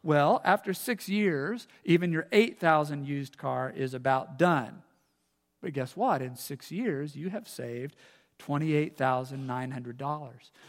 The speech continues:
Now you can buy that same twenty-six thousand dollar car that you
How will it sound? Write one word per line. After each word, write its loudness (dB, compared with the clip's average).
Now 4
you -4
can -2
buy 4
that 0
same -2
twenty-six -4
thousand 0
dollar 0
car -2
that -4
you -4